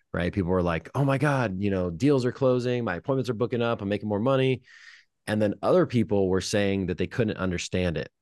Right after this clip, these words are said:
and that it, it, it was, like, corrupted, right? So I thought maybe I messed something up or it's their phone or whatever.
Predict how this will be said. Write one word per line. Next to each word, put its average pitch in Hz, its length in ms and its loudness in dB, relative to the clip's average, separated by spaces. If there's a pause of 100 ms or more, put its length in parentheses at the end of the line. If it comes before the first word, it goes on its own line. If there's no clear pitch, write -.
and 90 180 0
that 90 120 2
it, - 140 -2
it, 92 200 -2
it 87 140 0
was, 95 180 2
like, 85 160 -2
corrupted, 98 580 -4 (420)
right? 98 320 2
So 104 360 2 (920)
I 127 140 0
thought 113 380 2 (340)
maybe 107 260 2
I 98 80 4
messed 98 240 0
something 92 280 -2
up 120 300 2
or 90 120 2
it's 80 160 -8
their 82 160 -4
phone 113 440 2
or 87 100 2
whatever. 85 320 -2